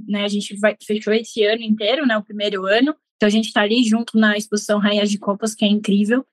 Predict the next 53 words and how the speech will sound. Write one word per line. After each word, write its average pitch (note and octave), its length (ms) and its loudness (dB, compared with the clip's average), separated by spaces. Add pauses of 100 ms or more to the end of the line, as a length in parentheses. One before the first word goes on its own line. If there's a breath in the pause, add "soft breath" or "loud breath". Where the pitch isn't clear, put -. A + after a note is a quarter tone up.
(100)
E G#3+ 180 6
a G#3+ 60 2
gente A3+ 240 -2
fez A#3+ 180 2
questão, B3 600 2
quando A3+ 200 -2
a A3+ 40 0
gente A3 480 0
negociou A3 640 0
com B3+ 140 -4
o A#3 80 -2
museu, A3 580 2
né, A3 140 2 (100)
e G#3+ 100 0
lançou G#3+ 360 -2
nosso A3 160 -2
cartão G#3+ 320 0
de G#3+ 80 0
futebol G#3 340 -2
feminino, A3 500 0 (220)
a - 60 4
gente B3+ 200 2
fez C4 200 -2
questão C#4 440 0
de D4+ 140 2
vincular C4+ 720 0 (180)
o C4+ 120 -6
produto D#4 760 -4 (160)
a C4 140 4
um D4+ 100 -2
benefício C#4 480 -8
exclusivo C4+ 540 -6
voltado B3+ 500 -2
pro C4 100 -4
Museu B3+ 240 0
do A#3 80 -10
Futebol. A#3 440 -2
Então, G3+ 240 -2
todo D#4 180 2
mundo D#4 160 -2
que - 80 -14
tiver C4 220 -2
o B3+ 60 -2
cartão C4 300 -2
do A#3+ 100 -2
B A#3 80 2
M A#3+ 180 -4
G A#3+ 320 0
entra B3+ 240 2
de B3+ 100 -6
graça A3+ 300 0
no A3+ 100 -14
museu. A#3 400 0